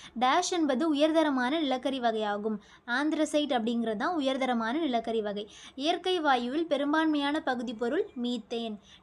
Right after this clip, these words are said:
Next, fill in the blanks. உற்பத்தி வாயு என்பது கார்பன் மோனாக்சைடு மற்றும்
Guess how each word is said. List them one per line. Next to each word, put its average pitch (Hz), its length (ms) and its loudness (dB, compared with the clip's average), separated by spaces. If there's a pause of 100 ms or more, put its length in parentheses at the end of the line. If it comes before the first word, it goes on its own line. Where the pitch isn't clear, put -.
Next, 240 240 -8 (120)
fill 254 220 -4
in 262 140 -4
the 220 120 -2
blanks. 269 360 -4
உற்பத்தி 359 440 -2
வாயு 262 220 2 (120)
என்பது 226 280 -2 (1500)
கார்பன் 269 460 2
மோனாக்சைடு 269 600 0
மற்றும் 330 400 0